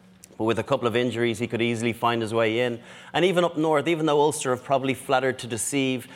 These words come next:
and aren't gonna be, uh, uh, continuing the, in the European competition into the quarterfinals, I think Stuart McCluskey has really put his hand back up again.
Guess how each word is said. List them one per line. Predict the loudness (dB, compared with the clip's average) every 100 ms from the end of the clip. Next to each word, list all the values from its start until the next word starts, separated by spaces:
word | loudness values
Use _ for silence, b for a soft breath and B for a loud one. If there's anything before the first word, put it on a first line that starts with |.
| B -2
and |
aren't | -2 0
gonna | 0 0
be, | 2 -2 -2 -2
uh, | -2 -4 -12 -20 -20 -12 -2
uh, | -2
continuing | -2 0 2 2 0 0
the, | -2 0
in | 0
the | 2
European | 2 0 0 -4
competition | -2 -4 -2 -4 -2 -2 -4
into | -4 -4
the | -4
quarterfinals, | 0 -2 0 -2 0 -2 -4 B B B
I |
think | 0 0
Stuart | 0 0
McCluskey | 0 0 0 0
has | -2 2
really | 0 0
put | 0 -2
his | -2
hand | -4 -4 -2
back | -2 -4
up | -4
again. | -2 0 -2